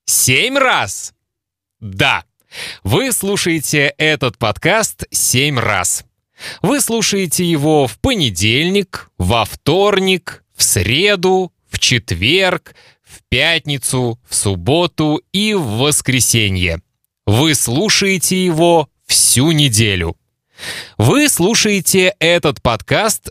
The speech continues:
сначала один раз. Потом вы можете скачать на сайте russian radio show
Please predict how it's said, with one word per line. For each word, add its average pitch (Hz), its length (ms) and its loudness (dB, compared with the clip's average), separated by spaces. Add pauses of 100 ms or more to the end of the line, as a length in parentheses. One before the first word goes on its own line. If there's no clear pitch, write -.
(100)
сначала 160 800 0 (120)
один 165 540 0
раз. 95 460 -2 (840)
Потом 180 800 0
вы 120 200 0
можете 135 600 0
скачать 123 520 0
на 98 200 -2
сайте 214 760 0 (100)
russian 117 480 0
radio 101 340 0
show 95 500 0